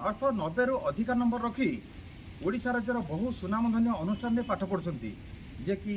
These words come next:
ଏ ବର୍ଷ ଯେଉଁ ଦୁଇ ହଜାର ଚବିଶ ମସିହାର ପରୀକ୍ଷାଫଳ ଯେଉଁ ବାହାରିଲା, ଯେ କି ଆମ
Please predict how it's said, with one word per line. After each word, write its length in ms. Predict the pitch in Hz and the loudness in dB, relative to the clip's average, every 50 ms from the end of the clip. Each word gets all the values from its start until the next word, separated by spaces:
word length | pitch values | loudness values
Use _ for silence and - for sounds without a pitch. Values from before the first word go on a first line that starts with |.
| 185 | -2
ଏ 20 | 175 170 | 0 0
ବର୍ଷ 160 | 202 185 170 214 208 196 | -2 -2 -2 -4 -2 -2
ଯେଉଁ 140 | 208 202 185 165 | -2 -2 -2 -2
ଦୁଇ 160 | 180 196 202 196 | -2 0 2 2
ହଜାର 220 | 190 185 190 202 185 - - | 2 2 0 -2 -2 0 -2
ଚବିଶ 240 | 190 180 208 202 - 220 233 | -2 -2 -2 -4 -4 -4 -4
ମସିହାର 280 | 226 - 240 233 233 226 - | -2 -2 -2 -2 -2 -2 -4
ପରୀକ୍ଷାଫଳ 420 | 220 214 214 - 233 233 208 240 247 226 220 | -4 -4 -2 0 0 0 0 0 0 0 -2
ଯେଉଁ 100 | 247 233 247 | -2 0 2
ବାହାରିଲା, 320 | 240 247 247 262 277 285 294 294 - - - - - - | 2 2 2 2 0 0 0 -2 -6 -14 -14 -14 -8 -6
ଯେ 80 | - 226 220 | -6 -4 -4
କି 80 | 240 247 254 247 262 - - - - - - - 180 | -4 -4 -4 -4 -6 -8 -12 -16 -16 -14 -8 -4 -2
ଆମ 80 | 190 | -2